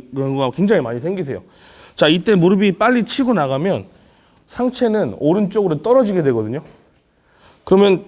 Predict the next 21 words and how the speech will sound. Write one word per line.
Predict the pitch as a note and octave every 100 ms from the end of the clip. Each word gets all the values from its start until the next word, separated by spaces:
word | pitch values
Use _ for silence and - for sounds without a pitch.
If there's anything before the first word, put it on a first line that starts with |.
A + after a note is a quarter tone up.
| -
당연히 | - E3+ F#3 F#3
클럽은 | A#3+ A3+ G3 A3 A3 -
지면과 | - F3 F3 E3+ F#3 F3+ -
빨리 | A#3 G#3
만나게 | A#2+ C3 C3+
되겠죠. | G#2+ G2+ - F#2+ - _ _
그래서 | C3+ C#3
뒷땅을 | C#3+ C#3 E3+ D#3
치거나 | D3 F3 D#3 E3 F3 - _ _ _
공이 | C#3+ D3
심하게 | G#3+ G3+ F#3
우측으로 | C3 B2+ E3+ D#3+
가는 | C3 C3+ C3
경우가 | C3 B2+ B2
많이 | A2+ A#2 A#2
있으시거든요. | - E3 D3+ A2 G2 G2+ - _ - -
거리를 | - E3 A#3 G#3+
많이 | A#2+ D#3
보내시려고 | G3+ G#3 G3 G3 F#3 E3+
하다 | F#3+ F#3
보니까 | D3 B2 E3+ C3